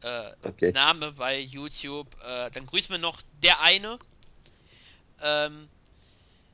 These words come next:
Speaker 1: ja.
Speaker 2: Oder keine.
Speaker 1: Nee,
Speaker 2: Gott,
Speaker 1: der eine,
Speaker 2: vielleicht nicht.
Speaker 1: der eine, der eine. Und auf der Startseite hatten wir noch den Quarky, äh, der gesagt hat, die Entrance-Theme von Bobby Roode ist nicht gewöhnungsbedürftig, sie ist glorious.
Speaker 2: Da hat der gute Mann recht.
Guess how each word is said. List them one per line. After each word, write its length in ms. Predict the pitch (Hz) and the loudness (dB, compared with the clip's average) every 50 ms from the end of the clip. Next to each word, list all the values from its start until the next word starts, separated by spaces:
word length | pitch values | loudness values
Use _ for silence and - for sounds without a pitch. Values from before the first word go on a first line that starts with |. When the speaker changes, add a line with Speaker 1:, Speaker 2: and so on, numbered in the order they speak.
| _ _ | _ _
Speaker 1:
ja. 120 | - 139 127 | 4 6 8
Speaker 2:
Oder 160 | 123 110 101 | 8 8 6
keine. 440 | - - 95 95 98 95 92 85 - _ _ _ _ _ _ - - _ _ | 6 6 6 8 8 6 4 2 0 _ _ _ _ _ _ -20 -20 _ _
Speaker 1:
Nee, 240 | 160 156 170 185 202 | -4 -2 -2 -2 0
Speaker 2:
Gott, 100 | 185 190 | 0 0
Speaker 1:
der 100 | 160 - | 0 0
eine, 160 | 139 139 135 | 0 0 0
Speaker 2:
vielleicht 220 | - - - - 82 | 0 -2 -8 -12 -14
nicht. 140 | 82 - 170 | -2 2 4
Speaker 1:
der 160 | 165 131 101 | 4 4 2
eine, 260 | 123 117 117 120 - - - - | -2 -8 -10 -14 -18 -14 0 2
der 160 | 151 135 - | 4 4 4
eine. 280 | 127 123 117 117 107 - | 0 -4 -8 -10 -14 -12
Und 380 | 131 180 220 240 220 - - | -8 -8 -8 -8 -10 -8 -4
auf 160 | 139 165 - | -2 -2 -2
der 140 | - 165 156 | -2 -6 -8
Startseite 680 | - - - 139 151 151 - - 135 135 135 - 139 - | -6 -2 0 0 0 0 0 0 0 0 0 -2 -4 -2
hatten 220 | 139 139 - - | -2 -2 -2 -6
wir 100 | 135 131 | -10 -10
noch 220 | 127 131 123 - - | -10 -10 -12 -12 -4
den 240 | - 160 196 214 | -2 -2 -2 -2
Quarky, 600 | - - - 147 151 170 - - 175 165 165 175 - - - _ _ - - - - - - - _ _ _ - | -4 -4 -2 -2 0 -2 -2 -4 -10 -14 -14 -14 -16 -18 -20 _ _ -20 -20 -20 -20 -20 -20 -20 _ _ _ -16
äh, 140 | - 135 139 | -12 -12 -10
der 220 | 135 - 143 147 151 | -2 0 2 2 2
gesagt 500 | 143 139 135 143 139 147 - - - - | 0 -2 0 2 2 2 0 -4 -6 -4
hat, 340 | 139 131 127 - - - - | -2 -2 -2 -4 -10 -12 -10
die 80 | 151 | -2
Entrance-Theme 640 | - 156 170 165 - 175 151 - - 156 147 139 147 143 | 0 0 0 0 -4 -8 -8 -8 -8 -6 -6 -8 -8 -8
von 260 | - 147 135 135 131 | -8 -8 -8 -8 -6
Bobby 240 | 135 139 135 139 131 | -6 -4 -4 -6 -8
Roode 260 | 131 139 135 - - | -12 -14 -14 -14 -14
ist 140 | 147 - 147 | -16 -14 -14
nicht 160 | 143 - - | -14 -14 -14
gewöhnungsbedürftig, 1080 | 143 131 143 143 139 135 131 - - 139 131 131 135 131 - - - 131 127 - - | -8 -6 -4 -4 -4 -6 -10 -16 -16 -14 -8 -6 -6 -6 -6 -8 -12 -12 -12 -12 -8
sie 160 | - 151 151 | -4 -2 -2
ist 160 | 135 131 135 | -2 -2 -4
glorious. 640 | 117 156 156 165 208 254 269 254 254 - - - - - - - - _ _ - - - - _ - - - - - - - - _ | 0 6 8 8 8 8 6 2 -2 -4 -6 -10 -16 -18 -20 -20 -20 _ _ -20 -20 -20 -20 _ -20 -20 -20 -20 -20 -20 -20 -2 _
Speaker 2:
Da 180 | - 123 151 180 | 6 8 8 8
hat 120 | 175 - | 8 8
der 140 | - 139 143 | 6 6 8
gute 240 | 131 127 123 - 123 | 6 4 2 2 4
Mann 180 | 110 104 95 | 4 4 4
recht. 380 | 87 - 78 76 - - - - | 2 0 -6 -8 -8 -12 -18 -20